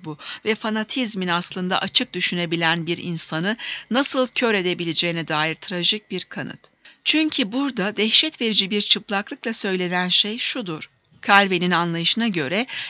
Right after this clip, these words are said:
inançlı kişi sadece öğreti, Calvin'in kendi öğretisi uğruna, tout regard humain, yani içindeki bütün insanca duyguları öldüren, katı inanççılıkta,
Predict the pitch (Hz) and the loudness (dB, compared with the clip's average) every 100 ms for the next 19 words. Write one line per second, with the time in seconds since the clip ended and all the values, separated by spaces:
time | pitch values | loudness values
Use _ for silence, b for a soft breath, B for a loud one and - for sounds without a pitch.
0 | B 233 262 269 - 269 - 185 175 175 | B 6 6 6 4 0 -2 0 0 0
1 | - 240 277 247 226 - 226 - 190 180 | -2 -2 -2 -4 -2 0 0 -2 -2 -2
2 | 165 - - 214 - B B - 226 208 | -4 -6 -2 -2 -4 B B -6 0 0
3 | 185 196 226 - 180 165 220 214 165 156 | 0 0 -2 -2 -2 0 0 0 -2 -4
4 | 156 180 113 160 147 143 196 262 B B | -4 -4 -4 -4 -4 -2 0 -2 B B
5 | B - 262 277 247 240 240 226 - 202 | B -2 2 2 4 6 6 4 0 2
6 | 190 117 - 185 190 _ _ - 196 233 | 2 2 -2 -12 -18 _ _ -6 4 4
7 | 269 254 220 214 - 214 214 202 202 - | 4 2 0 2 4 4 2 -2 -4 -2
8 | 277 240 190 196 247 254 214 165 165 160 | -2 0 -2 -2 0 0 0 -2 -2 -2
9 | 165 156 165 160 147 147 151 214 277 B | -4 -4 -4 -6 -6 -2 0 0 0 B
10 | B B - 262 262 302 - 220 214 220 | B B 0 0 2 -2 0 2 2 2
11 | 220 - - 190 185 - - 185 | 2 2 2 2 -4 -6 -2 -2